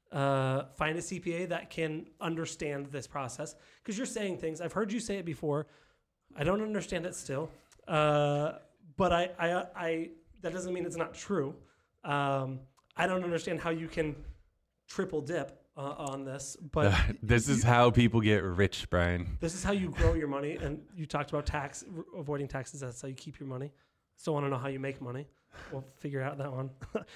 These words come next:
Speaker 1: Um, but send it to your C P A and say, "What do I need to do to make this a reality with my real estate portfolio?" Whether, and you can do this with, if you just have, if you have, obviously, if you have, "Oh, I have twenty doors and I've got an apartment building," like, that,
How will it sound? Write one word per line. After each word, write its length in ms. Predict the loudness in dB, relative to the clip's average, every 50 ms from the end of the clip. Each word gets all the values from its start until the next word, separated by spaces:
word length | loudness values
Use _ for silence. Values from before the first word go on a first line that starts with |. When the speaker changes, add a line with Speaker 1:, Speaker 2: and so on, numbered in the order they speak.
| -20 -20 -12 _
Speaker 1:
Um, 540 | 2 4 6 6 6 6 6 6 4 2 -2 -6 -10 -16 -20 _ _
but 200 | -4 -4 -4 -4
send 200 | -2 -2 0 0
it 80 | 0 -2
to 80 | -2 -4
your 80 | -6 -6
C 160 | -4 -4 -4
P 140 | -2 -2 -2
A 60 | 0
and 200 | 0 -2 -4 -2
say, 160 | -2 0 0
"What 200 | 2 2 2 4
do 120 | 4 2
I 80 | 2 0
need 180 | -2 -4 -6 -6
to 100 | -6 -8
do 400 | -6 -6 -6 -6 -6 -6 -10 -12 -16 _ _ _ _ _
to 100 | -4 -4
make 480 | -4 0 2 2 2 2 0 -4 -8 -6
this 640 | -4 -4 -4 -4 -6 -6 -8 -10 -10 -12 -14 -14 -18 _ _ _ _ _ _ _ _
a 60 | -6
reality 400 | -4 -4 -2 -2 -2 -2 -2 -2
with 160 | -2 -2 -2 0
my 140 | 0 0
real 200 | 2 2 2 0
estate 240 | 0 -2 -4 -6 -6
portfolio?" 560 | -6 -8 -10 -8 -6 -4 -4 -2 -2 -4 -6 -10 -14 _ _ _ _ _ _ _ -16
Whether, 360 | -10 -4 -2 -2 -2 -2 -2
and 200 | -4 -4 -2 -2
you 60 | -2
can 120 | -2 -2
do 140 | -4 -4 -2
this 220 | -2 -4 -4 -2 -2
with, 340 | 0 0 0 -2 -8 -14 -20 _ _ _ _ _ _ _ _ _ _
if 80 | -8 -6
you 100 | -4 -4
just 220 | -4 -4 -4 0
have, 320 | 0 2 2 2 0 0 -2
if 100 | -4 -2
you 80 | 0
have, 220 | 0 0 0 0 -2
obviously, 320 | -4 -4 -4 -6 -6 -8
if 100 | -8 -6
you 60 | -8
have, 100 | -8 -8 -12 -16 -20 -20 _ _ _ _ _ _ _ _ -12
"Oh, 40 | -10
I 100 | -8 -8
have 120 | -8 -10
twenty 280 | -12 -10 -8 -6 -4 -4
doors 300 | -2 0 0 0 0 -2
and 80 | -4
I've 100 | -4 -4
got 80 | -4 -4
an 80 | -4 -4
apartment 340 | -4 -4 -4 -2 -4 -4
building," 280 | -4 -6 -6 -6 -8 -8
like, 160 | -8 -10 -6 -4
that, 320 | -4 -4 -4 -6 -12 -20